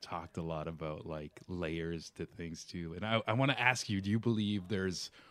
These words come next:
more to dreams than just,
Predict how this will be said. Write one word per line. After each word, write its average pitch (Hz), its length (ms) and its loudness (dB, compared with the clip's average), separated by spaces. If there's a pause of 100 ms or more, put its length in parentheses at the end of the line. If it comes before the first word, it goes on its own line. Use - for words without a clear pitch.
(260)
more 113 800 6 (320)
to 113 260 2
dreams 98 640 0
than 90 220 -2
just, 87 720 -4